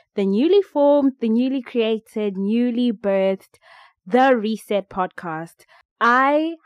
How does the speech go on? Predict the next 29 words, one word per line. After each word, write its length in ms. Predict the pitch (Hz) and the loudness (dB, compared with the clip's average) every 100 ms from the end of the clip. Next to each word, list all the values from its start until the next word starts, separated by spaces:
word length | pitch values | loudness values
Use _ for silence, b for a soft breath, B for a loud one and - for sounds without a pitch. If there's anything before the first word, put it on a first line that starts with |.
| - | -6
had 180 | 196 190 | -6 -4
changed 380 | 226 208 - | -4 -4 -6
my 160 | 185 175 | -8 -4
name 340 | 175 175 175 | -4 -4 -6
so 320 | 175 - 196 202 | -8 -8 -6 -2
many 260 | 226 269 | -2 -2
times. 680 | 262 202 185 185 185 180 185 _ b b b - | -4 -6 -4 -4 -4 -4 -8 _ b b b -8
I 300 | 190 190 185 | -4 -2 -4
had 420 | 185 180 175 - - | -6 -8 -8 -10 -14
put 260 | - 269 - | -2 -2 -2
this 180 | 233 208 | -6 -4
off 160 | 196 | -6
so 160 | - 233 | -2 0
many 200 | 247 247 | 0 -2
times. 540 | 220 185 180 180 185 _ b b | -4 -6 -4 -6 -6 _ b b
So 240 | - 320 311 | 0 4 6
let 180 | 320 | 4
me 120 | 359 349 | 2 2
just 180 | 339 | 2
give 100 | 311 | 0
myself 380 | 277 254 269 269 | 0 0 0 2
a 40 | 254 | 2
round 260 | 233 240 | 4 2
of 120 | 233 | 0
applause 480 | 226 233 226 214 202 | -2 0 2 2 0
for 220 | - 220 196 | -2 -4 0
actually 480 | 214 208 208 202 | -2 -4 -8 -8
being 360 | 190 190 190 180 | -6 -6 -4 -4
here. 360 | 185 180 170 | -4 -4 -6